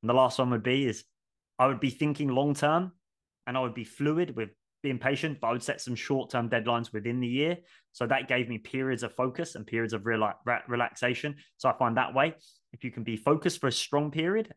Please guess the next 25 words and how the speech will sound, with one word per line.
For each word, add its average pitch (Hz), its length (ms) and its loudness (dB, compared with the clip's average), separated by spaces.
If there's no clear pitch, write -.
and 123 80 -4
then 120 100 0
relax 117 340 0
for 143 60 0
a 139 40 2
little 143 120 2
bit 170 160 -2
whilst 135 380 -4
maintaining 143 580 -2
some 135 160 -6
baseline 135 360 -2
standards, 143 480 -2
it's 110 80 -12
really 127 160 2
good 110 160 -4
for 104 240 -6
overall 107 260 -2
motivation. 101 480 -6
So 101 140 -10
guys, 135 240 4
I 139 60 -4
hope 190 220 0
that 135 140 -2
was 104 140 -6
useful. 95 400 -10